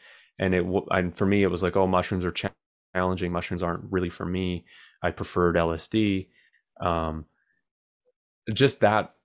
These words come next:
fact alone, that m-, that mindset, uh,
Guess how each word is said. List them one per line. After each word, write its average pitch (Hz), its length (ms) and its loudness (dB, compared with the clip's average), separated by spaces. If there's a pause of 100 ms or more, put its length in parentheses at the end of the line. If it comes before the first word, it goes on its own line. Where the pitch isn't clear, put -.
fact 98 300 2
alone, 95 720 2 (120)
that 92 200 4
m-, 95 400 -2
that 90 180 2
mindset, 92 580 2 (340)
uh, 87 400 2